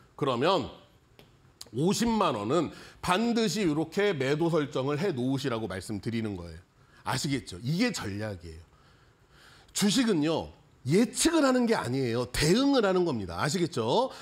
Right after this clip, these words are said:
자, 그렇다라고 하면 이렇게 설정을 해놨어요. 자, 그러면 우리가 실제로 같이 매매했던 종목들 한번 살펴볼게요. 자, 보세요, 여러분. 얘가요, 정말 윌링스라고 하는 종목이었는데 고점 확인, 단기 고점 확인했고요. 저점을 어떻게 했어요? 계속적으로 이렇게 올라가는 것을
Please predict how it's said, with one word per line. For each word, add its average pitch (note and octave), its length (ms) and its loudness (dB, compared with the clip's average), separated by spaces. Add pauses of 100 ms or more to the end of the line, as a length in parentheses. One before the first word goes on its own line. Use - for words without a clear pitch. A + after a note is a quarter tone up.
자, E3+ 200 2
그렇다라고 G#3+ 600 0
하면 C3 380 0
이렇게 D#3 240 -2
설정을 F#3 340 0
해놨어요. E3 360 -4
자, G#2 200 -6 (120)
그러면 F#3 280 2
우리가 F3+ 200 2
실제로 A3 560 2 (300)
같이 G#3 280 2
매매했던 F3+ 480 2
종목들 B2+ 340 -4
한번 G#2+ 180 -4
살펴볼게요. F#2+ 600 -8 (100)
자, C3+ 180 0 (160)
보세요, G#3 300 2
여러분. F2 340 -8 (880)
얘가요, C4 560 4 (160)
정말 E4+ 540 4
윌링스라고 D4 680 2
하는 A3+ 140 2
종목이었는데 E3 440 0
고점 C4 400 -2
확인, A3 160 0
단기 G3+ 240 -2
고점 G3+ 300 0
확인했고요. F3+ 520 -2
저점을 G#3 500 2
어떻게 F3 260 0
했어요? G#2+ 340 -4
계속적으로 G#3+ 800 2
이렇게 F3+ 260 0
올라가는 D#3 680 0
것을 G#3 340 2